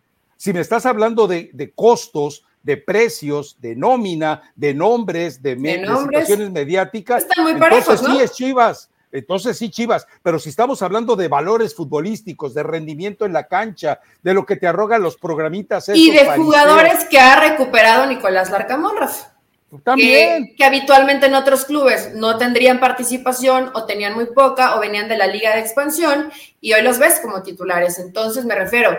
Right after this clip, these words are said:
Speaker 2: a lo que te lleva es, entonces en la dirección técnica es mejor Larcamón que
Speaker 1: ¿Quién es el
Speaker 2: Ricardo
Speaker 1: mejor
Speaker 2: Cadena.
Speaker 1: defensa de... quién es el mejor de... Bueno, el segundo mejor defensa del Arcamón, ¿quién es? O el primero, ¿eh?
Speaker 2: Ay, es que en términos
Speaker 1: Mexicano.
Speaker 2: generales,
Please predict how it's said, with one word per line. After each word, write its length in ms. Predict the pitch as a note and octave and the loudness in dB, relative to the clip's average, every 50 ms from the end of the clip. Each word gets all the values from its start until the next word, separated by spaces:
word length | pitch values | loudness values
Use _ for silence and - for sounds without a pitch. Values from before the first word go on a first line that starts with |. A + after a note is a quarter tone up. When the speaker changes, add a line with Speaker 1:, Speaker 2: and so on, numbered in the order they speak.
| - - - _ _ _ _ _ - | -6 -14 -20 _ _ _ _ _ -2
Speaker 2:
a 100 | G3+ G3+ | -2 0
lo 180 | G#3+ G#3 G#3 | 0 -2 -2
que 140 | - A3+ A3 | 0 -2 0
te 160 | A3+ A#3+ A#3+ | 2 2 4
lleva 340 | A#3+ C4 C4+ C#4 C4+ C4 B3+ | 6 6 8 8 8 8 8
es, 280 | C4 B3+ B3+ - - - - _ | 6 6 4 0 -6 -10 -14 _
entonces 560 | - A3+ A3 G#3+ - A#3 A3 A3 A3 C#4 B3+ B3 | -10 -10 -8 -6 -4 -4 -4 -4 -2 -2 -2 0
en 100 | A#3+ A3 | 0 0
la 100 | G#3 G3+ | 2 2
dirección 500 | G3+ G3+ G3+ - - - A#3+ A3+ A3+ A3+ | 0 0 -2 -4 -6 -6 -6 -6 -6 -6
técnica 460 | A#3 G#3+ G#3+ A3 A3+ A3+ C#4 C#4+ C#4+ | -6 -6 -6 -6 -6 -4 -2 -2 -2
es 200 | - F#3+ F#3 F#3+ | -2 -4 -4 -4
mejor 300 | G3 F#3 F3+ - G3 G3 | -8 -10 -10 -10 -6 -4
Larcamón 560 | G3 F3+ F3 - F3 F3 E3+ B3+ D4+ D4+ C4 | -4 -4 -4 -4 -6 -6 -2 -2 -2 -2 0
que 60 | - | 0
Speaker 1:
¿Quién 100 | B3+ C4+ | 0 2
es 160 | C#4+ C#4 - | 2 2 2
el 80 | A#3+ A#3+ | 2 2
Speaker 2:
Ricardo 40 | A3+ | 4
Speaker 1:
mejor 300 | G#3+ G#3+ - A3 A#3+ A#3 | 4 2 4 4 4 4
Speaker 2:
Cadena. 140 | A#3 A#3 A3 | 4 2 2
Speaker 1:
defensa 460 | - - A3+ A#3 A#3 - - A#3 G#3+ | 2 4 4 4 4 2 2 2 2
de... 300 | G3 F#3 E3 - D3+ C#3+ - | 2 0 -4 -8 -12 -12 -8
quién 140 | G#3+ B3+ | -8 -6
es 120 | C4 A3+ - | -6 -4 -6
el 80 | G3+ | -6
mejor 320 | F#3 F3 D#3+ - G3 G#3 G#3 | -6 -6 -6 -4 -4 -4 -2
de... 160 | G3+ G3 D3 - - _ _ _ - | -4 -6 -6 -8 -16 _ _ _ -4
Bueno, 260 | G3 G#3 F#3+ D3+ - _ _ _ _ _ _ _ - | -2 -2 -2 -4 -6 _ _ _ _ _ _ _ -4
el 140 | F3+ G#3 G3+ | -2 -2 0
segundo 420 | G#3 A#3+ B3 G#3 C#4+ D4 C#4+ B3+ | 0 0 0 0 0 2 2 2
mejor 320 | G#3+ G3 - - A3+ A3 | 2 2 0 -2 -2 0
defensa 460 | A3 G3+ - G3+ G3+ G3 - - F#3+ E3 | -2 -2 -2 -4 -6 -6 -4 -6 -6 -6
del 120 | D3+ C#3+ | -4 -6
Arcamón, 440 | C#3+ C3+ - - D3 C#3+ D#3+ D#3+ C#3 | -6 -8 -8 -10 -10 -8 -8 -8 -8
¿quién 240 | - E3 E3 C#3 B2 | -8 -8 -8 -8 -10
es? 260 | A2 G2+ - _ _ _ _ _ _ _ - | -12 -16 -20 _ _ _ _ _ _ _ -4
O 80 | A3+ | -2
el 100 | B3 B3+ | -2 -2
primero, 640 | - - B3+ B3 A#3 B3 C#4 D4 C#4+ A3 D#3+ D#3 F#3+ | -2 -4 -6 -6 -4 -2 -2 -2 -2 -2 -4 -4 -6
¿eh? 180 | A3+ C#4 - _ _ _ _ _ _ _ _ _ _ _ _ _ _ _ _ _ _ _ _ _ _ _ _ _ _ _ _ _ _ _ _ _ _ _ - - - | -6 -8 -12 _ _ _ _ _ _ _ _ _ _ _ _ _ _ _ _ _ _ _ _ _ _ _ _ _ _ _ _ _ _ _ _ _ _ _ -16 -14 -10
Speaker 2:
Ay, 180 | - C4 C4+ B3 | -6 -6 -4 -4
es 120 | A#3 A#3+ | -4 -6
que 180 | - C#4 C4+ C4 | -4 -2 0 0
en 120 | A#3+ A#3 | 0 -2
términos 280 | - - E3 G3+ F#3 - | -2 -2 0 0 0 0
Speaker 1:
Mexicano. 420 | B3+ G3+ - A3+ A#3 C4 C4 C4 | -2 -2 0 2 2 2 4 4
Speaker 2:
generales, 300 | B3+ B3 B3 B3+ B3+ B3+ | 4 4 4 4 2 2